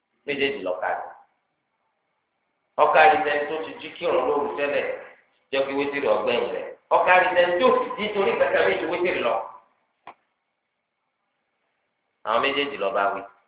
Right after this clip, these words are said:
Èkíní kejì wọn, wọ́n sáré pé táwọn ti gbà yín ní kíni?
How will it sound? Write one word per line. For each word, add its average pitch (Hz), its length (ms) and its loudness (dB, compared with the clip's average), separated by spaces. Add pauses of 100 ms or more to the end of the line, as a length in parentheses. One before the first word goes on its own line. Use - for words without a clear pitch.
(1160)
Èkíní 170 280 -2
kejì 160 300 0
wọn, 143 240 0
wọ́n 156 220 0
sáré 160 280 4
pé - 120 -4 (140)
táwọn - 340 4
ti - 120 -2
gbà 120 160 -4
yín - 180 2
ní - 80 -8
kíni? 117 300 -2